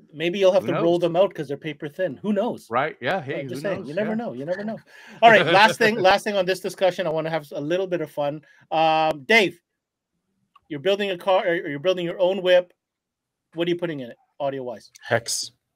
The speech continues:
Speaker 3: Hundred percent hex. Um, it is the most accessible audiophile level that we have, for sure. Um,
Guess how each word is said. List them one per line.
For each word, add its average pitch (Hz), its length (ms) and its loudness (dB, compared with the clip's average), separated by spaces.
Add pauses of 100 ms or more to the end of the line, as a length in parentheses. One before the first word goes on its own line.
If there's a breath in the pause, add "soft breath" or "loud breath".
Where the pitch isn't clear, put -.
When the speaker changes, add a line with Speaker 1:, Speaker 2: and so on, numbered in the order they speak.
(180)
Speaker 3:
Hundred 147 220 2
percent 135 280 0
hex. - 380 -4 (720 soft breath)
Um, 117 440 0 (360)
it 156 160 4
is 139 120 2
the 156 80 0
most 151 520 0 (600)
accessible 143 920 0
audiophile 120 840 0 (440)
level 110 560 0 (200)
that 123 120 -2
we 107 80 -6
have, 95 260 -6 (140)
for - 140 -8
sure. - 340 -4 (380 soft breath)
Um, 120 460 2